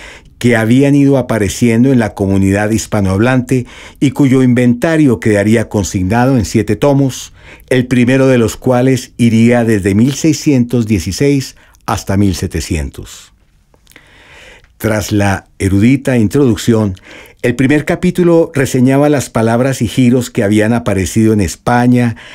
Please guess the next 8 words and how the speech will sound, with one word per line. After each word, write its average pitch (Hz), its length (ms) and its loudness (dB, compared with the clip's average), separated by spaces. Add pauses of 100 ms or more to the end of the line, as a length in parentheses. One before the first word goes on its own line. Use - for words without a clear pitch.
en 117 200 0
las 113 180 -2
Islas 151 280 0
Filipinas, 135 880 0
en 117 120 0
las 101 160 -4
colonias 120 480 0
africanas 123 760 -2